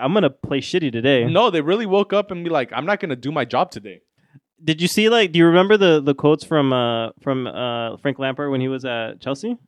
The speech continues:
Speaker 2: No.
Speaker 1: He was like, "They used to, we used to call, uh, White Hart Lane three point lane."
Speaker 2: Yeah.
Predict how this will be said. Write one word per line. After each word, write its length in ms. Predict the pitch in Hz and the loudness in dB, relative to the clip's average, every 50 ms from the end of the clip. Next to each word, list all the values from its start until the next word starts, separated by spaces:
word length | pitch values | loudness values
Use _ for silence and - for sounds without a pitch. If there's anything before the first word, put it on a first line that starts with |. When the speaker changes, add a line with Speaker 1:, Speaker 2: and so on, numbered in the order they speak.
| _ _ | _ _
Speaker 2:
No. 280 | 101 92 90 98 95 _ _ | -14 -14 -14 -14 -16 _ _
Speaker 1:
He 60 | 143 | -2
was 80 | 139 | -2
like, 140 | 131 127 123 | -2 -2 -2
"They 80 | 135 131 | -2 0
used 260 | 127 131 135 - _ | 0 0 -2 -2 _
to, 80 | - 123 | -12 -4
we 140 | 139 135 | -2 0
used 140 | 131 135 - | 0 0 -2
to 80 | 139 135 | -6 -4
call, 420 | - 135 131 127 127 123 123 - 117 | -2 0 2 2 2 0 -2 -4 -4
uh, 180 | 120 117 113 113 | -4 -2 -2 -2
White 180 | 117 120 113 | -2 -4 -2
Hart 160 | 117 120 120 | -4 -4 -4
Lane 180 | 117 120 120 117 | -4 -4 -4 -4
three 140 | - 120 117 | -4 -6 -6
point 180 | - 139 135 | -4 -4 -4
lane." 220 | 139 147 165 180 180 - _ _ _ | -2 -2 -2 -4 -4 -8 _ _ _
Speaker 2:
Yeah. 200 | - 98 87 87 | -14 -14 -14 -14